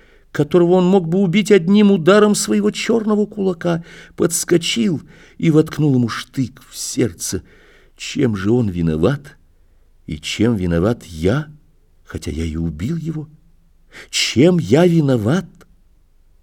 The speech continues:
За что меня мучает жажда? Жажда. Кто знает, что значит это слово? Даже тогда, когда мы шли по Румынии,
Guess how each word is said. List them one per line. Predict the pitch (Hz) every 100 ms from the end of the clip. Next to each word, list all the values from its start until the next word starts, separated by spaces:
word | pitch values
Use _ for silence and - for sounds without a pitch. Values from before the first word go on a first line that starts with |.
| _ _ _ _ _ _ _ _ -
За | 90 92
что | - - 95 101
меня | 101 85
мучает | 87 87 - 87 85
жажда? | 85 80 85 92 92 90 - _ _ _ _ _ _ -
Жажда. | - 90 87 90 90 85 90 85 - - _ _ _ _
Кто | _ - 98
знает, | 90 85 95 101 110 113
что | - 127
значит | 117 113 131 117 113 87
это | 90 95
слово? | - - 101 87 87 87 175 - - - - - -
Даже | 156 147 139 139
тогда, | 139 117 113 139
когда | 127 117 107 131
мы | 123
шли | - 127 127
по | 123 110
Румынии, | 110 110 131 139 92 87 87